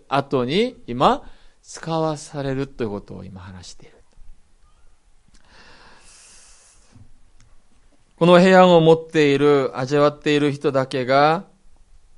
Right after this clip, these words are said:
主、ふ-、あの、復活の証人と、えー、なれるから。この、使わされたものが、ものは必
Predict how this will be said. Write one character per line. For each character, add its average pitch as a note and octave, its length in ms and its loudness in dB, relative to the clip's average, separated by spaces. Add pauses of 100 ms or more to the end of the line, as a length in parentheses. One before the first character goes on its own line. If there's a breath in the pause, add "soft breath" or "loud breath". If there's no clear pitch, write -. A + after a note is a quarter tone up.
(440)
主、 - 280 -8
ふ-、 - 320 -10 (100)
あ A2+ 80 -10
の、 A2 100 -8
復 C#3 180 -6
活 - 300 -4
の D#3 380 0 (420 soft breath)
証 - 380 -8
人 A2 240 -4
と、 D3 440 -2 (240)
え G2 320 -18
ー、 F#2 40 -14
な F#2 100 -14
れ C3 140 -6
る D3 100 -2
か G#2 140 -14
ら。 F2+ 140 -20 (800 soft breath)
こ E3+ 80 -2
の、 G3 320 0 (640)
使 - 300 -2
わ D#3+ 160 4
さ D#3+ 120 -6
れ D3 160 0
た C3+ 560 -2
も C#3 280 0
の C#3+ 120 0
が、 F3+ 300 2 (220)
も C3 140 -2
の A#2+ 120 0
は A#2 140 0
必 D3 180 -12